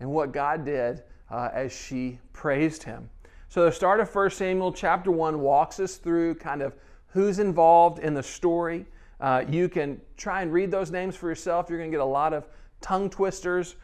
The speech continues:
within that. But to cut it down short for you, there's a, a man who had two wives. Verse two,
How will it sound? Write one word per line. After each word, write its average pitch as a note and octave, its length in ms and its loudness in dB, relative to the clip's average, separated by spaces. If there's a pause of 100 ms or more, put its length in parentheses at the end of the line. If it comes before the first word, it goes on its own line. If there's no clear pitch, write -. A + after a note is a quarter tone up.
(260)
within D#3 460 4
that. C#3+ 400 -4
But D#3+ 200 2
to E3+ 100 0
cut G3 280 -2
it G3 120 0
down F3 320 0
short G3 380 4
for C3+ 180 -6
you, B2 220 -4
there's D#3 320 4
a, C3 280 4
a C3+ 100 4
man E3 540 -2 (360)
who F#3+ 120 2
had D#3 260 2
two G#3 200 0
wives. C#3 400 0
Verse D3+ 320 2
two, C3 320 -4